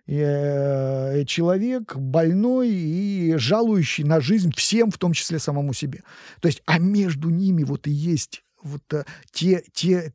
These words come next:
то разнообразие старости, которое мы сейчас видим. И более того, почему я говорю <laughs> о цикличности? Человек попадает в ту или иную роль чуть ли не, не, не каждый месяц. То есть вот он сейчас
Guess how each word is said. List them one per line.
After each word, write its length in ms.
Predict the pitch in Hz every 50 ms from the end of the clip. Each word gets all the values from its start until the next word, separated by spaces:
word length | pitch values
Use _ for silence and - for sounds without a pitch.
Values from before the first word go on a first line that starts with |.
| _ -
то 160 | 196 226 220
разнообразие 960 | 180 170 156 139 139 156 160 160 151 156 175 180 170 160 131 127 139 139 139 131
старости, 680 | - - - _ - 202 226 247 247 190 - - 170
которое 340 | - - 139 - 185 175 165
мы 120 | 160 156
сейчас 260 | 131 - 185 170 - -
видим. 240 | 143 127 131 - - - - _
И 120 | - 151
более 540 | 131 127 135 156 240 269 277 269 247 180 143
того, 440 | - - 127 120 131 143 202 214 - _ - - - -
почему 300 | - - - - 190 208
я 80 | 202
говорю 260 | 165 139 147 165 165 160
<laughs> 40 | -
о 80 | - 185
цикличности? 840 | - - 175 147 - 190 190 147 - - 131 113 - - 95 - - - - - - - _
Человек 500 | - - - 165 175 180 190 240 247 -
попадает 500 | - 175 - - 180 185 196 185 165 127
в 100 | - -
ту 280 | - 196 208 214 196 180
или 200 | 165 160 170 170
иную 320 | 170 180 185 180 165 160
роль 320 | 185 233 262 262 254 247 - - - - - _
чуть 300 | - - - 233 196 247
ли 100 | 240 190
не, 400 | 180 185 185 185 180 170 170 175
не, 180 | 175 170 185 196
не 160 | 180 165 185
каждый 360 | - 208 208 185 160 175 202
месяц. 260 | 208 180 131 - -
То 80 | - 156
есть 140 | 147 - 160
вот 220 | 190 240 202 -
он 120 | 175 156
сейчас 560 | 120 - 170 135 - 165 160 147 120 - -